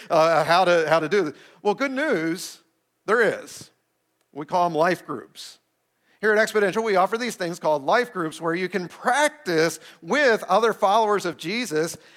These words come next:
how to love and pray for one another and be with one another and what that should look like. And that way, when you get out with your neighbors and your family members and your friends and your coworkers and everything, you've already practiced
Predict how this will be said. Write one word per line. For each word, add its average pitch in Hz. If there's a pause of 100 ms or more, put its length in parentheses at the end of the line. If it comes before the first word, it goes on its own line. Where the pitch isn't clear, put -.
(120)
how 170
to 208
love 190
and 165
pray 165
for 180
one 190
another 190
and 151
be 190
with 170 (240)
one 156
another 160 (380)
and 143
what 170
that 180
should 175
look 202
like. 120 (440)
And 190
that 294
way, 226
when 196
you 170
get 175
out 262
with 202
your 160
neighbors 156
and 180
your 180
family 156
members 160
and 175
your 170
friends 156
and 175
your 175
coworkers 160
and 160
everything, 160 (300)
you've 185
already 214
practiced 220